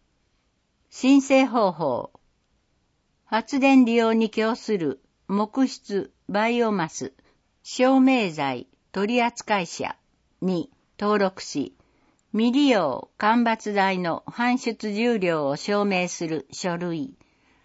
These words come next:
搬出状況の写真など、必要な書類を添えて郵送または持参。申請期限、四月一日から九月三十日の搬出分。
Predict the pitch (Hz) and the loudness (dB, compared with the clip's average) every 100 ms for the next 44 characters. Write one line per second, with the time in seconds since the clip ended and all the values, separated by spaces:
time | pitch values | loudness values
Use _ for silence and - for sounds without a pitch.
0 | _ _ - 233 262 262 254 233 220 233 | _ _ -2 2 2 2 -6 -4 0 0
1 | 233 226 190 170 165 160 196 - 220 202 | 0 0 0 0 -2 -4 -6 -4 -2 -2
2 | 185 160 127 - _ _ _ _ - - | -2 -4 -8 -12 _ _ _ _ -20 -14
3 | - 277 254 233 226 208 214 202 190 196 | 0 2 4 4 4 2 0 0 2 4
4 | 196 185 185 185 185 175 165 - - 196 | 4 4 2 0 0 0 -4 -4 -8 -2
5 | 220 233 - 202 185 - 190 196 - 226 | 0 0 0 2 2 -2 -4 -4 0 2
6 | 143 - - 160 - - 156 143 - _ | 2 -2 -8 -8 -6 -4 -2 -2 -8 _
7 | _ _ _ _ _ _ _ _ _ _ | _ _ _ _ _ _ _ _ _ _
8 | _ - 254 277 269 262 247 233 226 185 | _ -6 2 4 4 4 2 0 -2 0
9 | 156 131 135 _ _ _ _ _ _ _ | -2 -2 -8 _ _ _ _ _ _ _
10 | - - 247 262 262 - 226 220 208 202 | -16 -6 0 0 0 -6 -4 -2 -4 -6
11 | - - 156 135 117 - _ _ - 285 | -8 -8 -4 -2 -4 -8 _ _ -2 2
12 | 254 226 - - 214 233 226 226 190 151 | 2 0 -6 -2 2 2 2 2 2 -2
13 | - 135 127 - - - 202 196 - - | -2 -2 0 -4 -10 -6 -4 -4 -6 -8
14 | 165 151 147 135 131 | -8 -6 -4 -4 -6